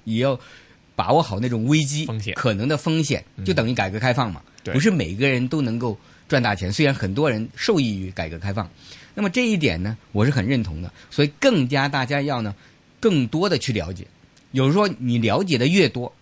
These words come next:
Speaker 1: 你掌握中间的风险和危机，把握机会越好。
Speaker 2: 嗯。
Speaker 1: 如果大家什么都不知道就隔山买牛，就等于香港经常报道的，去外国地方去买楼的话呢，你看那个图画很好，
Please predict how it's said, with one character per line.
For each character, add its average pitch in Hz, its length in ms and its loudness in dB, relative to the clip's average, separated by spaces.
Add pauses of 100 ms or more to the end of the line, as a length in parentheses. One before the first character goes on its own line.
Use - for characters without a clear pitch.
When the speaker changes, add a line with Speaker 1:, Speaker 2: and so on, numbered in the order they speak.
Speaker 1:
你 120 120 0
掌 107 280 -2
握 127 120 0
中 165 280 -2
间 151 200 -2
的 139 80 -2
风 170 340 -2
险 98 220 -2
和 98 140 -2
危 123 220 4
机， 120 360 -4
把 95 200 -2
握 127 100 2
机 131 180 0
会 117 140 2
越 113 180 2
好。 - 200 -6 (240)
Speaker 2:
嗯。 123 240 0
Speaker 1:
如 214 100 6
果 196 100 4
大 170 140 4
家 175 200 0 (280)
什 - 200 -2
么 175 140 0
都 202 80 0
不 185 120 -4
知 196 100 -6
道 180 100 2
就 135 120 0
隔 156 160 0
山 170 120 2
买 135 180 0
牛， 82 220 -12 (200)
就 160 100 -4
等 110 140 0
于 113 40 -2
香 147 160 -2
港 110 180 -2
经 143 140 -6
常 120 140 -2
报 127 160 2
道 78 160 -8
的， 82 100 -14 (280)
去 - 160 -2
外 135 240 4
国 101 240 -4
地 123 120 -4
方 110 160 -2
去 117 120 -4
买 87 180 -2
楼 85 180 -4
的 113 80 0
话 107 200 -2
呢， 85 120 -8 (300)
你 120 140 -2
看 170 160 2
那 147 60 2
个 139 40 2
图 123 160 -4
画 160 180 4
很 92 140 -6
好， 95 160 -10